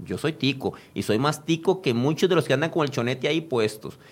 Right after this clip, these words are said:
y yo no quiero que aquí entre una enfermedad, ni quiero perjudicar al productor nacional, porque tengo muy claro que sin productor,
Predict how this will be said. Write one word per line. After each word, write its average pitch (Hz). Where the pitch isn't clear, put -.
y 101
yo 98
no 127
quiero 131
que 135
aquí 127
entre 131
una 139
enfermedad, 123
ni 131
quiero 107
perjudicar 120
al 131
productor 113
nacional, 123
porque 123
tengo 110
muy 139
claro 113
que -
sin -
productor, 120